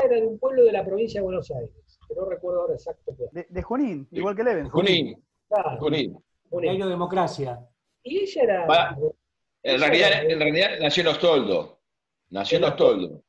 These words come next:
Speaker 1: Exactamente, en Los Toldos. Ella, hay un libro que creo que es el de Marcelo Acuña, de Frondizi Alfonsín, La tradición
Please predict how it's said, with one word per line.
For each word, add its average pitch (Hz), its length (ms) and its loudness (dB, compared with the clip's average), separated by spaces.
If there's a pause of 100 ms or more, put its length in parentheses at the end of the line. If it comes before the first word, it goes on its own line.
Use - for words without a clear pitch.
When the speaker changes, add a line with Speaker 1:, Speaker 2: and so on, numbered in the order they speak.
(100)
Speaker 1:
Exactamente, 185 880 -4
en 170 60 -2
Los 170 140 -4
Toldos. 147 300 -6 (720)
Ella, 330 480 -2 (240)
hay 269 340 -6 (260)
un 196 180 -8
libro 233 420 -2
que 160 80 4
creo 214 180 2
que 185 80 -6
es - 100 -14
el 165 80 -6
de 156 80 0
Marcelo 202 420 0
Acuña, 151 500 -4 (680)
de 139 320 2
Frondizi 196 420 -2
Alfonsín, 196 560 -4
La 170 140 -4
tradición 151 500 -2